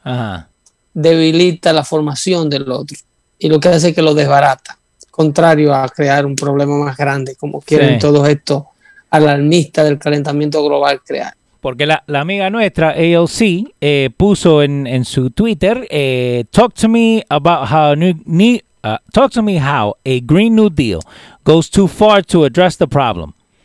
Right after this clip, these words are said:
Speaker 2: Sí, ella lo va a detener. Cuando a ella le den
Speaker 1: <laughs>
Speaker 2: toda la potestad de ponerle todos los
Speaker 1: Sí.
Speaker 2: impuestos que ella quiere ponerle a todo el mundo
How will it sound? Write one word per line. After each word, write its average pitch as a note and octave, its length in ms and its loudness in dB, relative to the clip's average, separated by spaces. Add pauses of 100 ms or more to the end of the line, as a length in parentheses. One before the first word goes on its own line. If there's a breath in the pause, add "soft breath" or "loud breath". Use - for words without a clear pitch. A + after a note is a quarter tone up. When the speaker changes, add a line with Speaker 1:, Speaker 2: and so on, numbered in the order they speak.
(840)
Speaker 2:
Sí, D#4 220 2
ella G#3+ 280 4
lo G#3 120 -2
va G3+ 120 2
a G#3 40 2
detener. G3+ 560 -6
Cuando F3+ 280 -6
a G3+ 60 -4
ella B3+ 180 -2
le D4 140 2
den C#4 340 -4
Speaker 1:
<laughs> - 60 -20
Speaker 2:
toda B3 300 -2
la A3 160 0
potestad F#3+ 800 -4 (160)
de E3 260 -12
ponerle F#3+ 600 -8
todos G#3 280 -4
los G3+ 120 -6
Speaker 1:
Sí. F#3+ 60 -6
Speaker 2:
impuestos C3+ 460 0
que F3 100 -8
ella E3+ 180 -6
quiere E3+ 260 -6
ponerle E3 480 -6
a D3+ 60 -4
todo E3 220 -4
el E3+ 60 -6
mundo D3 440 -8